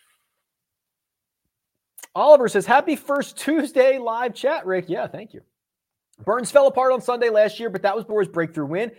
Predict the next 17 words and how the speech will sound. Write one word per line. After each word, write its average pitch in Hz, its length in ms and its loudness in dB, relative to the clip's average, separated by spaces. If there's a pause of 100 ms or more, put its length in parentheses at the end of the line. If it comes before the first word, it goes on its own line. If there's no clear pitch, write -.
(160)
How 208 140 2
do 254 60 0
you 247 80 -6
like 220 180 2
him 220 80 -6
for 190 120 -4
this 180 160 -2
week? 214 160 -14
Thanks 170 280 -6
and 185 120 -8
good 180 160 -2
luck." 233 240 0
Yeah, 220 180 -2 (640)
absolutely 240 540 -4
right. 226 340 0
Sam 254 340 -6
Burns, 180 420 -4